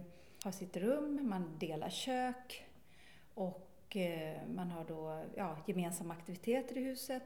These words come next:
som man kan delta i om man har möjlighet. Eh, det är verkligen flexibelt och fritt hur mycket man, en del, så att säga, kommer och bor där. De hinner inte med så mycket mer,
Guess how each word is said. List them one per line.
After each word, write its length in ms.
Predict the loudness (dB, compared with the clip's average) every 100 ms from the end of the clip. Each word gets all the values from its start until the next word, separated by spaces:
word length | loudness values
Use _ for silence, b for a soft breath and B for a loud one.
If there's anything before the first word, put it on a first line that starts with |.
| -2
som 140 | 0
man 100 | 0
kan 140 | 0
delta 360 | -2 -2 -2 -2
i 140 | 0
om 80 | 0
man 160 | -2 -2
har 60 |
möjlighet. 680 | -2 0 0 0 -2 -4 -8 -4
Eh, 160 | -4 -4 -8 -2
det 140 | 0
är 60 | 0
verkligen 680 | 0 -4 -2 -2 -2 -4 -6 -8
flexibelt 640 | -4 -2 2 4 4 4 0
och 60 |
fritt 480 | 2 2 0 -4 -12 -8
hur 180 | 0 2
mycket 240 | 2 0
man, 280 | -4 -4 -4
en 120 | 0
del, 240 | 4 4 4 0 -4 -6 -12 -12 -4
så 120 | 0
att 60 |
säga, 220 | 4 4 2 B B B B B -18 0
kommer 300 | 8 8 8
och 80 |
bor 260 | 6 4 6
där. 260 | 8 6 4 2
De 120 | 8
hinner 220 | 12 12 10
inte 160 | 8
med 180 | 6 6
så 100 | 8
mycket 260 | 6 8 6
mer, 320 | 8 6